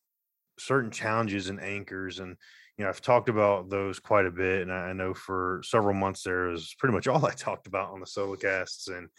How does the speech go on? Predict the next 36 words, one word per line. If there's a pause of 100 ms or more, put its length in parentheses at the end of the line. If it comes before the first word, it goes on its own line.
(340)
the
guests
that
I
had
on
the
show
really
focused
on, (560)
um,
some
of
the, (180)
the
obstacles
I
was
handling.
And, (120)
uh,
if
a
lot
of
y'all
don't
know,
the
big
shift
in
this
show
came,